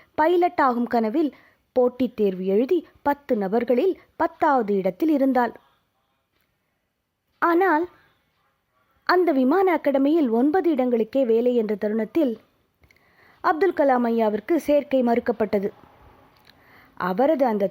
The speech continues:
தோல்விதான் அவரை விண்வெளி ஆராய்ச்சி செய்யும் அறிவியலாளர் ஆக வித்திட்டது.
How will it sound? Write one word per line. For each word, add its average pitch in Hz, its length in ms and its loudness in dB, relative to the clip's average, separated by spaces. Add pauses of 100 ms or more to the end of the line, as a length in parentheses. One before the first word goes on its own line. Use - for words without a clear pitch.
(100)
தோல்விதான் 240 720 0 (1000)
அவரை 208 480 0 (200)
விண்வெளி 285 520 2
ஆராய்ச்சி 226 500 0
செய்யும் 190 500 -2
அறிவியலாளர் 202 1000 -2
ஆக 185 360 -4 (160)
வித்திட்டது. 202 640 -4